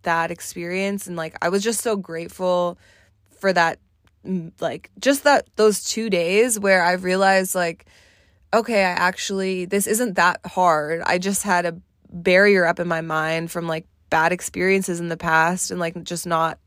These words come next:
having access to a car. But this isn't that hard. I could,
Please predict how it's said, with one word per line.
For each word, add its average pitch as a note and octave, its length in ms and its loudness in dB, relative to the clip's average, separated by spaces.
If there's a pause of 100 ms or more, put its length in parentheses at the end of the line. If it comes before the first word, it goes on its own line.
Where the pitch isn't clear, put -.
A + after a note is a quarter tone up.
having F3+ 520 0
access F#3 500 0
to F3 120 0
a E3+ 60 -2
car. E3+ 500 -2 (300)
But G3 140 -8
this D#4 160 2
isn't E4 200 0
that C4 160 6
hard. A#3+ 220 6
I G3+ 80 2
could, G3+ 160 -6